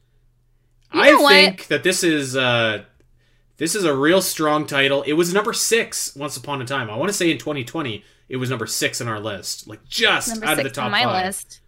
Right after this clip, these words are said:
Speaker 2: Yeah.
Speaker 1: Mm-hmm.
Speaker 2: I don't think I ranked it quite that high, but I think it's, like, number seven or eight on my list. It's a really, it's such a solid Zelda game.
Speaker 1: It's so good. Like, it's, it's such a, I got it at six last year.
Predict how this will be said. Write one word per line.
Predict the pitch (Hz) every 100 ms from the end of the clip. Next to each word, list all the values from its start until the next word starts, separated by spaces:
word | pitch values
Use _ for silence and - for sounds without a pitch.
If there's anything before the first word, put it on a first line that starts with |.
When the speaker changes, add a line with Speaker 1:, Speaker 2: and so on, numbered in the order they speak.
| - -
Speaker 2:
Yeah. | 143 214 208
Speaker 1:
Mm-hmm. | 220 214 214 - - _ _ _
Speaker 2:
I | 160
don't | 262
think | 277 262
I |
ranked | 226 196 175
it |
quite | - 156
that | 190 185
high, | 202
but | 202 135
I |
think | 170 202
it's, | -
like, | 160
number | 143 135
seven | 123 147 151
or | 117
eight | 127 123 -
on | 113
my | 104
list. | 117 110 - - - _ _ _ _ _ _
It's | -
a | 311
really, | 196 262 226 147
it's | 170
such | - - 247 214
a |
solid | - - 160 214 127
Zelda | 123 190 214
game. | 110 101 98 _ _ _ _ -
Speaker 1:
It's | 320 -
so | - 370 403 294
good. | - 220 208 185 185
Like, | 214 208
it's, | - 285 - - _ _ 277
it's | 311 -
such | - - 381 381
a, | 320 226 226
I | 262
got | 277
it | 196
at | -
six | 269 - 277
last | 269 -
year. | 269 269 262